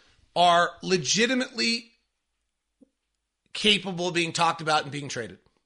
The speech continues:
Two, we happen to have them both. That's why I'm not sure I would trade either of them.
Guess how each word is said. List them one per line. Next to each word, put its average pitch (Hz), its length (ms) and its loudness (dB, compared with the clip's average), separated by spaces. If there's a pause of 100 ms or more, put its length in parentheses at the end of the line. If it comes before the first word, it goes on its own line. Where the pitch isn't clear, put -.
(200)
Two, 254 240 0 (960)
we 208 140 -2
happen 214 340 4
to 190 60 4
have 175 240 4
them 165 100 -4
both. - 300 -8 (1160)
That's 120 120 -14
why 160 160 -2
I'm 156 60 -4
not 147 160 -4
sure 151 100 -2
I 139 40 -2
would 151 100 -6
trade 226 180 4
either 104 140 -10
of - 60 -20
them. - 80 -20